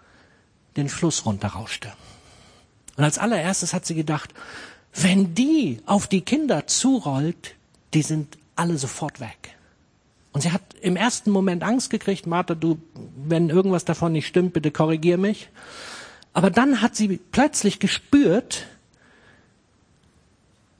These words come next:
da ist etwas Positives. Das ist, das ist nicht, dass Gott uns Angst machen möchte, sondern Gott möchte, dass wir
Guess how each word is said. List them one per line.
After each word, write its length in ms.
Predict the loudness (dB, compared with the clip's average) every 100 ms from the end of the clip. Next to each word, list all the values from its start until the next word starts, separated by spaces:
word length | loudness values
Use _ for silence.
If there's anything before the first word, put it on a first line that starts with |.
| _
da 120 | -4
ist 100 | -2
etwas 260 | -2 -2 -4
Positives. 920 | -6 -4 -2 -4 -8 -14 -14 -12 -10
Das 160 | -6 -4
ist, 300 | -6 -8 -8
das 160 | -6 -4
ist 140 | 0
nicht, 340 | 0 0 -6 -8
dass 140 | -2
Gott 200 | -2 -2
uns 140 | -4
Angst 300 | -4 -4 -4
machen 220 | -6 -4 -6
möchte, 300 | -6 -14 -18 -20 -6
sondern 400 | 0 0 0 -2
Gott 320 | -2 0 2
möchte, 720 | 2 2 -2 -4 -2 -2 -4 -10 _ _ -20 -18 -14 0
dass 180 | 0
wir 100 | 2